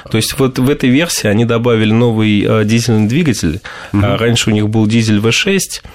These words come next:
Speaker 1: а, плод, э, сотрудничества с Volkswagen, тот же самый двигатель стоял на Туареге, немного, э, модифицированный. Вот. Сейчас появился, э, дизель В восемь. А,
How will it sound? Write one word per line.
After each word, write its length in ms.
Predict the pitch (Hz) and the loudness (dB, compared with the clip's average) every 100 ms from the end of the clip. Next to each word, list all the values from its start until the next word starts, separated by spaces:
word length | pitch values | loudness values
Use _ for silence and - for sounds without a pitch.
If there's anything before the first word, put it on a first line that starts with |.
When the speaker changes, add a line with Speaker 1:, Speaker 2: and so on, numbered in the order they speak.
| - _ _ | -20 _ _
Speaker 1:
а, 260 | 104 101 98 | -4 -2 -2
плод, 420 | - 117 107 - 110 | 0 0 0 -2 0
э, 180 | 107 104 | 0 0
сотрудничества 600 | 104 117 107 98 - 98 | -2 0 -2 -2 -4 -4
с 100 | - | -4
Volkswagen, 640 | 101 - 160 160 120 98 | -4 -2 -2 0 -2 0
тот 140 | 113 | -2
же 60 | 101 | -2
самый 280 | - 104 101 | -2 -2 0
двигатель 360 | 101 101 104 - | -2 -4 -6 -8
стоял 320 | - 104 98 | -4 -2 -2
на 100 | 98 | -2
Туареге, 460 | 110 113 175 156 | 0 0 0 -2
немного, 380 | 117 110 107 104 | 0 0 0 0
э, 420 | 101 104 104 104 | -2 -4 -4 -2
модифицированный. 800 | 104 101 - 107 - 123 110 110 - - - - - | -2 -4 -6 -8 -6 -6 -6 -8 -12 -20 -20 -10 -2
Вот. 320 | 107 95 - | 0 0 -2
Сейчас 300 | - 143 - | -2 -2 -2
появился, 540 | 123 117 120 110 - | 0 2 2 0 0
э, 460 | 107 107 117 113 107 | 2 2 2 0 0
дизель 380 | 113 113 107 104 | 0 0 0 2
В 160 | 110 120 | 0 2
восемь. 480 | 160 170 117 101 101 - - _ _ - | 0 0 0 -2 -4 -14 -20 _ _ -6
А, 560 | 104 104 104 104 101 | -4 -2 -2 0 -2